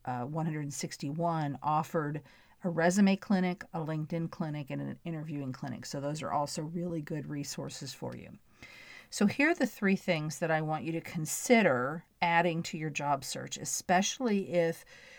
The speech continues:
you're getting frustrated, you're not finding the, the results, you're not getting the results that you had hoped to. So number one, I want you to add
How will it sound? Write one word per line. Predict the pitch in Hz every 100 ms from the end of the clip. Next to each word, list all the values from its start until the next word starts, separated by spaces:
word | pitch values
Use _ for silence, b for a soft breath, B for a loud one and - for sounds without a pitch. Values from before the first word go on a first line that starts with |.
| B
you're | 165 170
getting | 170 180 185 185
frustrated, | - 165 - - 165 156 156
you're | 143
not | 147 151 170
finding | - 170 165 165 170
the, | 156 160 151
the | - 160
results, | 147 160 151 147 139 -
you're | 147
not | 139 -
getting | 175 170
the | 156
results | 151 151 143 139
that | 151 -
you | 151
had | 143 131
hoped | 135 127 -
to. | 123
So | 104 -
number | 160 165 214 240
one, | 247 247 202 165 151 160 - B B B B B
I | 180
want | 175 180 190
you | 208 233
to | 240 -
add | 151 151 147 143 139 127